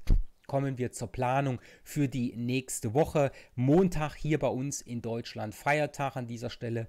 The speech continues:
findet auch kein Webinar statt. Das nächste Webinar machen wir dann zum Morning Session am Dienstag, wie immer um acht Uhr dreißig. Aber es gibt natürlich auch ein paar Nachrichten am Montag hier. Viel kommt aus Großbritannien. Wir haben das große Thema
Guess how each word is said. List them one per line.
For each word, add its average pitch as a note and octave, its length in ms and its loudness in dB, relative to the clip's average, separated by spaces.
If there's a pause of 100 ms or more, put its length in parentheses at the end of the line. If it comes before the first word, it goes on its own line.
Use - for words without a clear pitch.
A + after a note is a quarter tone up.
(160)
findet C3 320 -4
auch G2+ 140 -4
kein A#2+ 360 -2
Webinar A#2 540 0
statt. C3 340 0 (220)
Das - 180 -10
nächste A#2 360 -8
Webinar G#2+ 400 -6
machen A2 240 -10
wir G#2+ 80 -8
dann G#2+ 220 -8
zum A2 280 -6 (220)
Morning A#2+ 480 2
Session A#2+ 400 -6
am A2 240 -8
Dienstag, B2 520 -2
wie A#2+ 140 -8
immer A#2+ 240 -4 (300)
um C3+ 260 0 (100)
acht - 360 -2
Uhr A#2 120 -4
dreißig. B2+ 640 -2
Aber A#2 160 -4
es - 140 -8
gibt - 200 -6
natürlich A#2 440 -6
auch G2+ 200 -8
ein A#2 120 -12
paar G#2+ 160 -8
Nachrichten B2 720 -4 (260)
am A#2+ 380 -2
Montag B2+ 640 0
hier. C#3 320 0 (200)
Viel E3 400 0
kommt C3+ 260 -4
aus A2 220 -6
Großbritannien. C#3 880 -4 (260)
Wir A#2+ 180 -2
haben B2 140 -4
das A2+ 160 -6
große C3+ 400 -2
Thema B2+ 420 -2